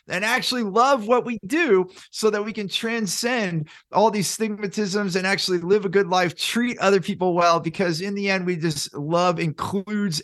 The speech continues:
everyone and everything. And in order to do that, we have to get past, uh, what, you know, we might pre-, we might think love is. So we're gonna, we're gonna do that today. We're gonna go deep, and we're gonna share some personal stories,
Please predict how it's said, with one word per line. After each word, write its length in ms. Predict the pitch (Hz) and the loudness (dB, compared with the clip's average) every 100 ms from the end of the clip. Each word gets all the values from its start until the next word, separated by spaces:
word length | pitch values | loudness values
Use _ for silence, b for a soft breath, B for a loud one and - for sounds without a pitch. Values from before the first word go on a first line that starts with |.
| 156 | 0
everyone 720 | 175 180 185 190 185 185 180 | 0 0 0 0 0 -2 -6
and 160 | 139 139 | -6 -4
everything. 800 | 160 160 160 143 165 143 117 113 B B | -2 -2 -2 -2 -4 -6 -6 -12 B B
And 140 | 147 160 | -4 0
in 40 | |
order 280 | 190 180 170 | 2 2 0
to 40 | |
do 220 | 147 202 | 0 2
that, 240 | 202 175 160 | 4 4 2
we 120 | 156 | 0
have 220 | 165 170 | 0 -2
to 200 | - 151 B B B B _ | 0 -2 B B B B _
get 240 | 170 - | 2 2
past, 680 | - 180 175 175 - - - B B - | -2 0 2 0 -2 -6 -12 B B 0
uh, 400 | 143 151 151 147 151 | 4 4 4 0 -4
what, 360 | - 135 165 - _ _ | -8 0 0 0 _ _
you 160 | 151 151 | -2 2
know, 160 | 143 | 2
we 180 | 143 156 | 2 0
might 360 | 147 147 156 151 _ _ | -2 -2 -2 -4 _ _
pre-, 200 | - 175 160 156 147 | -2 0 0 -2 0
we 160 | 160 | 2
might 220 | 156 156 | 2 -2
think 420 | - - 185 170 147 | -4 -2 0 0 0
love 340 | 147 143 139 | 2 2 2
is. 240 | 147 117 | 0 0
So 160 | 110 156 | 0 2
we're 120 | 180 | 2
gonna, 280 | 196 175 156 | 2 0 0
we're 240 | 160 175 | 0 0
gonna 140 | 170 170 | 0 -2
do 180 | 143 143 | -2 0
that 260 | 123 113 | -2 -2
today. 180 | - 123 | -2 -2
We're 140 | 123 151 | 0 0
gonna 260 | 160 156 | 0 -2
go 200 | 135 147 | 2 2
deep, 420 | 127 196 202 - B B | 2 0 0 -2 B B
and 100 | 131 | 0
we're 140 | 156 | 2
gonna 100 | 170 | 2
share 220 | 151 - 160 | 2 0 0
some 180 | 139 | -2
personal 400 | 123 170 160 160 | -4 -2 0 -2
stories, 760 | 143 - - 196 196 202 185 | -4 -2 2 4 4 2 -2